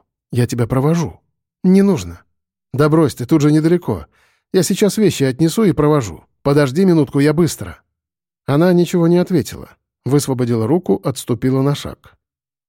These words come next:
«Подожди». Еще раз попросил Михаил и, подхватив свой рюкзак, потрусил вслед за скрывшимися в доме товарищами. Внутри, в прохладном и гулком холле, он без объяснений сунул рюкзак Димке Кутузову, а сам бросился обратно.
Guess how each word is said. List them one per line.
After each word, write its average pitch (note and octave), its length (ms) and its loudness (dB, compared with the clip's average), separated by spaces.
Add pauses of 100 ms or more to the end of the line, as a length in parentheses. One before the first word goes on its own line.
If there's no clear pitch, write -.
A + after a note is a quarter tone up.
«Подожди». A#2 640 -2 (640)
Еще C#3+ 300 0
раз D3 100 2
попросил B2+ 460 -2
Михаил B2+ 440 0
и, E3+ 140 -8
подхватив D#3 480 -2
свой C#3 220 0
рюкзак, B2 440 -2
потрусил C#3 440 -2
вслед D3 300 -4
за C3 100 0
скрывшимися C3 560 -4
в A2 80 -8
доме A#2+ 200 0
товарищами. G#2+ 720 -4 (920)
Внутри, C3 600 0
в - 100 -12
прохладном D#3 560 0
и C3 160 -4
гулком B2 440 0
холле, F3+ 540 0
он E3+ 160 0
без D3+ 140 0
объяснений C#3 500 0
сунул B2+ 400 0
рюкзак B2 380 -2
Димке A#2 340 -2
Кутузову, F#3 640 -2
а B2+ 100 -4
сам C3+ 240 -2
бросился C3 500 -2
обратно. D3+ 480 -2